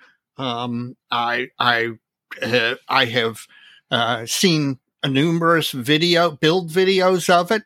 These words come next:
I'm still wildly interested, but our local shop never got the kit in,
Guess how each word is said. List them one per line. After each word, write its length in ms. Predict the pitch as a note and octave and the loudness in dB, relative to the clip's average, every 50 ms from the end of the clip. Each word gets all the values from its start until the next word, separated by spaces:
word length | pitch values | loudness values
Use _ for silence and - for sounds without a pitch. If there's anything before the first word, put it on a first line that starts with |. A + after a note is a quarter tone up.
| _ - | _ -8
I'm 280 | - C3 B2+ A#2 A2+ | -6 -4 -4 -4 -6
still 640 | A2+ - - - - - E3 E3 E3+ E3+ E3+ E3 D3+ | -8 -8 -10 -8 -4 -2 0 2 2 2 0 0 -4
wildly 680 | C3+ B2+ B2 B2 C#3 D#3 D#3 D#3+ D#3+ D#3+ E3 D#3 D3+ | -6 -4 0 2 2 2 2 0 -2 -2 -2 -2 -2
interested, 600 | D#3+ E3+ D#3+ - G3 E3+ - - - G3+ G3+ G3+ G3+ _ _ _ - - - _ _ _ _ _ - D#3 C3 A#2 - | -2 -2 -4 -6 -8 -8 -6 -4 -2 0 -2 -2 -4 _ _ _ -20 -20 -20 _ _ _ _ _ -16 -14 -14 -4 0
but 400 | D#3 D3 C#3+ C#3 C#3 C3+ C3+ C3 - _ _ _ _ _ _ _ _ _ _ - | 2 4 4 4 4 4 2 0 -6 _ _ _ _ _ _ _ _ _ _ -4
our 300 | C#3 C3+ C3 C3+ C3 C3 | 0 0 2 2 2 0
local 400 | B2+ C3 D#3+ F3+ F3 - G#3 F#3+ | 0 2 2 2 2 0 -2 -2
shop 440 | - - - F3+ F3+ F3 F3+ - _ _ _ _ _ _ _ _ _ _ _ | 0 2 2 4 4 2 0 -2 _ _ _ _ _ _ _ _ _ _ _
never 560 | - D3+ C#3+ C#3+ C#3 C#3 C#3+ D3 D3+ D3 F3+ D#3+ | -12 -8 -6 -4 -2 0 2 2 2 2 0 0
got 320 | C3 E3 E3 D#3 - - | 2 2 2 2 0 -4
the 60 | - D3+ | -10 -12
kit 320 | - - - F#3 F#3 F3+ | -4 0 0 2 2 2
in, 340 | F#3+ G3 F#3+ G3 G#3+ G#3+ | 0 0 0 -2 -4 -6